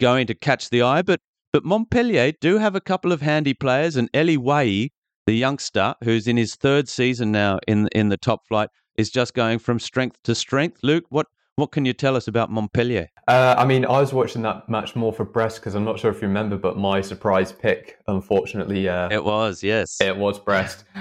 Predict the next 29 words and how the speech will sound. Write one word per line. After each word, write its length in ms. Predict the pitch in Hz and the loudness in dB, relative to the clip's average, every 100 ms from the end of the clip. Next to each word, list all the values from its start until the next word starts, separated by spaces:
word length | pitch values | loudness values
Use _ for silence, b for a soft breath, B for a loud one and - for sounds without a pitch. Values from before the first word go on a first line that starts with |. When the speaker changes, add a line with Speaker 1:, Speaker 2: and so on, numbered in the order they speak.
| 156 - | -6 0
Speaker 2:
Uh, 220 | 101 - | 0 0
so 140 | 127 | 2
that's 160 | 120 - | 0 2
proven 280 | 131 113 113 | 0 2 2
me, 200 | 104 104 | 4 6
uh, 420 | 98 101 104 - | 6 4 2 -2
yeah, 240 | 139 127 101 | 0 2 4
a 60 | 117 | 2
little 160 | 127 | 2
bit 140 | 110 110 | 2 0
wrong 260 | 113 110 | 0 -2
straight 380 | 107 - 110 107 | -4 -2 0 0
away. 260 | 107 110 107 | 0 0 0
But, 320 | 104 113 110 | 0 0 0
um, 240 | 117 113 120 | -2 -4 0
yeah, 200 | 120 107 | 2 2
I'm 160 | 110 | 0
a 80 | 107 - | -6 -4
massive, 400 | 120 110 110 101 | -4 -4 -6 -4
massive 280 | 95 - 92 | -4 -6 -6
fan 160 | 98 | -6
of 100 | 95 | -4
El 120 | 98 95 92 | -4 -4 -4
Wahi. 500 | 95 92 98 90 92 - | -2 -2 -4 -8 -8 -6
Um, 460 | 95 92 92 92 - | -4 -2 -2 -4 -4
I 80 | 107 | -4
heard 240 | 101 101 95 - | 0 0 -2 -4
that, 180 | 90 - _ _ _ - | -6 -6 _ _ _ -6
um, 560 | 87 87 87 87 85 | -6 -4 -6 -6 -6